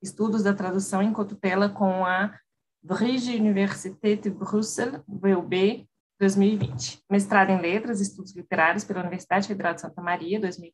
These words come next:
quinze. Especialização em Ensino de Língua Inglesa e Uso de Novas Tecnologias pela Universidade Gama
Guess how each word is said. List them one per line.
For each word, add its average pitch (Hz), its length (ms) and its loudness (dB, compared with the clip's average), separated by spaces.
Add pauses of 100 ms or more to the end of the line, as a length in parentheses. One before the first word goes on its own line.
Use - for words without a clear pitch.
(120)
quinze. 190 400 -10 (560)
Especialização 202 960 0
em 185 60 -2
Ensino 214 360 0
de 196 120 -2
Língua 180 440 -6
Inglesa 208 800 2 (380)
e 220 160 4
Uso 208 300 4
de 196 100 0
Novas 220 340 4
Tecnologias 196 760 0
pela 196 260 2
Universidade 196 640 2
Gama 180 340 -4